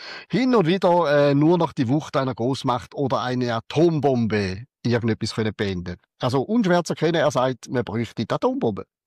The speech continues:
Liebe Pete Schweber, liebe <laughs> geopolitische Experte, ähm, wo ich in die Schule gegangen bin,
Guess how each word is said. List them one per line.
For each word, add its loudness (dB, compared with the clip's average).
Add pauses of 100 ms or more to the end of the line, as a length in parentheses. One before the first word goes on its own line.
(440)
Liebe 2
Pete -2
Schweber, 0
liebe 2 (240)
<laughs> -20
geopolitische 0
Experte, -2 (800)
ähm, -2 (300)
wo 0
ich 4
in 0
die -10
Schule 2
gegangen -2
bin, -10